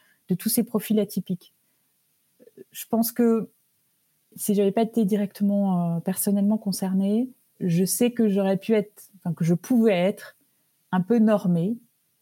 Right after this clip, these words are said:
et un peu, euh, parfois dérangée par des gens, euh, qui avaient un fonctionnement un peu étrange ou, euh, ou que je pouvais avoir en tout cas une, une, une appréhension, quelque chose qui, qui faisait que, euh, ouais, je m'approchais pas trop.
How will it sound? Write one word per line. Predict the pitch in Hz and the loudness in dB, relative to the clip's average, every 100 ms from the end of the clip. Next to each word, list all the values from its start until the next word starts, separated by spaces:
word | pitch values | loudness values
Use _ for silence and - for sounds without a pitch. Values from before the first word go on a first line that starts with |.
| _ _ | _ _
et | 190 190 | 0 2
un | 185 | 0
peu, | 180 220 226 240 240 214 | -2 -2 0 2 2 2
euh, | 196 185 185 180 180 - _ _ _ _ _ _ | 2 2 2 2 0 -4 _ _ _ _ _ _
parfois | - 180 - 233 | -10 -4 0 0
dérangée | 202 240 208 214 185 185 190 | 2 2 2 0 2 0 0
par | 196 170 | -2 -4
des | 175 | -4
gens, | 170 170 170 190 202 185 | -2 -2 -2 0 0 -2
euh, | 165 160 | -2 -4
qui | 160 | -4
avaient | 170 165 | -4 -4
un | |
fonctionnement | 165 180 - 175 180 180 | -4 -6 -4 -2 0 -2
un | |
peu | 175 214 | -2 -2
étrange | 240 - 170 180 185 190 170 | -4 -4 -2 -2 0 -2 -2
ou, | 175 180 | -2 0
euh, | 170 165 _ _ _ - | -2 -4 _ _ _ -8
ou | 175 | -6
que | 190 | -6
je | - | -4
pouvais | 214 240 | 0 2
avoir | 226 240 247 214 | 2 2 2 0
en | 220 | -4
tout | - | -2
cas | 262 254 | 0 2
une, | 233 - 208 233 | 2 0 -6 -4
une, | 208 - | -6 0
une | 220 | 0
appréhension, | 226 226 262 254 247 - 262 262 | 0 -2 0 0 0 -2 2 2
quelque | 240 233 - | 2 -2 -4
chose | - 247 | -6 -6
qui, | - - _ _ | -10 -20 _ _
qui | - 190 | -16 -6
faisait | 220 214 233 | -2 0 0
que, | 226 | 0
euh, | 220 208 190 185 180 | 0 2 0 0 -2
ouais, | 190 170 | -2 -4
je | - 190 | -4 -4
m'approchais | 190 - 208 220 | -4 -4 -6 -4
pas | 214 | -4
trop. | 208 - | -6 -8